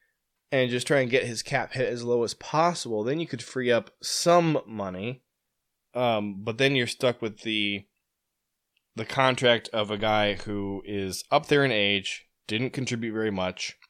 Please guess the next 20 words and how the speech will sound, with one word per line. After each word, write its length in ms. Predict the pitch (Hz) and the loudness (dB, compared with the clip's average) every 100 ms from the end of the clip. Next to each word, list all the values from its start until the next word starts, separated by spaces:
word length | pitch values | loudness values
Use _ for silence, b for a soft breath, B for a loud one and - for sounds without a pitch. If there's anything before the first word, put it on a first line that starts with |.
| _ _ | _ _
gets 200 | 104 - | -10 -4
hurt 180 | 123 120 | 2 6
all 140 | 120 | 6
the 60 | 120 | 6
time. 440 | 110 101 90 90 B B B B B | 2 0 -2 -8 B B B B B
We 140 | 113 | 0
know 360 | 113 143 151 147 | 6 8 8 6
Brian 400 | 107 113 120 110 | 2 2 4 4
Gutekunst 480 | 104 120 113 104 101 | 0 -2 -2 -4 -4
is 140 | 92 | -4
not 240 | 101 98 85 | 0 0 -2
a 60 | |
big 180 | 95 95 | -4 -6
fan 420 | - 101 98 95 - b b b b b b | -4 -2 -2 -4 -8 b b b b b b
of 380 | - 113 107 104 | 2 4 6 4
having 380 | 107 110 98 98 | 2 0 0 -4
Cobb 260 | 107 98 98 | -2 2 2
on 120 | 98 | 0
the 60 | |
team. 420 | 92 101 98 95 | -4 -6 -6 -6